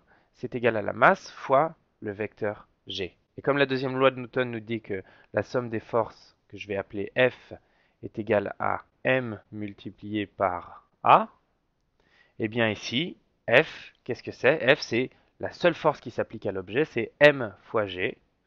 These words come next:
Donc j'ai M fois G qui est égal à M multiplié par A. Et donc, si on simplifie par M des deux côtés,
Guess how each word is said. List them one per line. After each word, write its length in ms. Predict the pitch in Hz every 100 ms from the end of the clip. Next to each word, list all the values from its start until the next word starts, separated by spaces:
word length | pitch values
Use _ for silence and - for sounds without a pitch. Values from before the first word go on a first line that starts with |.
| _ _ _ _
Donc 260 | 113 117 117
j'ai 300 | 107 104 98 _ _ _ _ _ _ _
M 420 | 135 143 139 113 101 - -
fois 460 | 123 123 120 107 - _ _ _ _ _ _ _
G 600 | 110 95 95 98 131 202 - _ _
qui 180 | - 127
est 140 | -
égal 380 | 113 113 131 -
à 380 | 110 117 147 - _ _ _ _ _ _ _ _ _ _ -
M 440 | 101 107 143 175 170 _ _ _ _
multiplié 600 | 107 104 107 98 98 104
par 520 | 120 - 107 127 135 - _ _ _ _
A. 200 | - 110 - _ _ _ _ _ _ _ -
Et 80 |
donc, 320 | 143 165 151 120
si 200 | - 156
on 80 | 147
simplifie 720 | - 139 - 131 - 131 127 - _ _ _ _ -
par 240 | - -
M 340 | 107 110 156 160 _
des 120 | 110
deux 140 | 107 107
côtés, 440 | 101 - 110